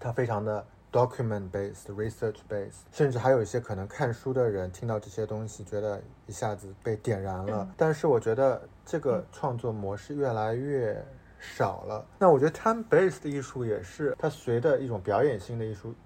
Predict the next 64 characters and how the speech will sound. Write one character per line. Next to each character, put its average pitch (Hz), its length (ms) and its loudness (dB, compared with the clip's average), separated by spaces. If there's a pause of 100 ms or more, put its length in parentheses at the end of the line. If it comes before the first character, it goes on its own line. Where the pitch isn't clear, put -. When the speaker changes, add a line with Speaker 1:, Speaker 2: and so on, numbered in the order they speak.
(120)
Speaker 1:
其 - 60 -14
实 131 80 -6
这 160 120 -2
两 120 180 0
年 101 140 -4
也 127 140 -4
消 - 260 0
失 170 200 -4
殆 127 180 2
尽 117 240 -8
了。 107 180 -10 (560)
那 202 120 8
我 139 100 10
觉 127 60 2
得 156 100 4
bio 165 300 8
art 147 240 4
也 104 100 2
是 - 120 -2
很 117 160 0
有 120 180 2
趣 - 180 -6
的 123 80 2
一 110 60 0
个 120 80 0
现 120 160 -6
象 113 180 -2
是， 120 180 -8
Speaker 2:
是 - 0 -
的。 - 60 -6 (280)
Speaker 1:
似 - 260 0
乎 190 220 2
在 139 440 6 (200)
国 120 200 6
内 151 320 4 (120)
产 104 260 0
生 185 180 0
了 285 80 2
一 165 80 2
个 110 80 0
瞬 101 240 -4
间， 95 320 -6 (300)
但 226 180 6
是 220 200 -2
呢， 190 320 6 (340)
等 117 340 6
疫 214 160 -2
情 131 220 -2
开 233 260 4
始 - 240 -6
了， 98 120 0
反 - 180 2
而 107 100 2
这 208 80 2
个 196 40 6
东 202 100 2
西 202 100 -4
没 92 220 0
了。 190 240 2 (640)
就 247 100 6
是 233 120 6
你 233 80 4
感 143 200 6
觉 175 220 2